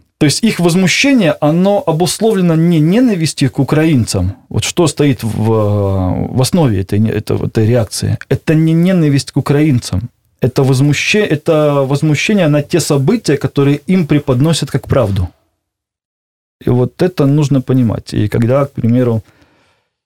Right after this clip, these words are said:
а, ну, просто я, я пытаюсь объяснить, что, с одной стороны, а, я не общаюсь на данный момент практически, но я просто, я не могу с-, вспомнить ни одного гражданина Российской Федерации, с кем бы я регулярно общался,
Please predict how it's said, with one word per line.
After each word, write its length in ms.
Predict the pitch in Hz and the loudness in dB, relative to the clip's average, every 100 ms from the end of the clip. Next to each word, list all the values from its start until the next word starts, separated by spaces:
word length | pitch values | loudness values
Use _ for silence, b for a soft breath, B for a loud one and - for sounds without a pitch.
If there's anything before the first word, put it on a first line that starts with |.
| _ _ _ | _ _ _
а, 480 | 113 110 107 107 107 104 - - - | 0 0 2 0 -2 -4 -6 -8 -10
ну, 640 | - - - 104 135 190 156 _ - | -10 -6 -2 0 2 2 0 _ -4
просто 220 | 175 185 | -2 2
я, 120 | 196 180 165 | 0 0 0
я 160 | 180 | 0
пытаюсь 380 | 180 156 185 165 | 0 -2 -2 0
объяснить, 340 | 165 160 208 180 | -2 0 0 -2
что, 220 | - 135 | -2 -2
с 80 | 156 | 0
одной 180 | 180 | 0
стороны, 380 | 151 151 135 127 - | 0 0 0 0 0
а, 200 | 127 113 | 0 0
я 560 | 120 151 156 147 135 - _ _ _ _ _ 165 | 2 2 2 0 -2 -6 _ _ _ _ _ 0
не 200 | 160 165 | 2 2
общаюсь 540 | 135 - 156 127 110 | 0 0 0 0 0
на 80 | 127 | 0
данный 260 | 127 123 120 | 2 2 2
момент 440 | 120 120 110 - | 2 0 -2 -4
практически, 640 | 123 123 - 113 - - 120 | -4 -2 -2 -4 -4 -4 0
но 100 | 139 | 0
я 40 | |
просто, 240 | 147 147 | 0 0
я 100 | 156 | 0
не 100 | 156 | 2
могу 260 | 160 160 165 | 0 0 -2
с-, 280 | 143 139 147 | 0 -2 -4
вспомнить 380 | - 165 160 147 | -2 0 0 0
ни 140 | 160 | 0
одного 440 | 156 135 139 127 107 | 2 0 0 0 -2
гражданина 440 | 104 104 110 117 | -2 0 0 0
Российской 340 | 110 123 - | 0 -4 -4
Федерации, 440 | 117 113 147 226 135 | -2 0 0 -2 -6
с 60 | |
кем 200 | - 113 | -2 0
бы 60 | 110 | 2
я 200 | 120 123 | 2 0
регулярно 460 | 127 113 120 123 120 | 0 0 0 0 0
общался, 440 | - 240 240 - | 0 -2 -2 -6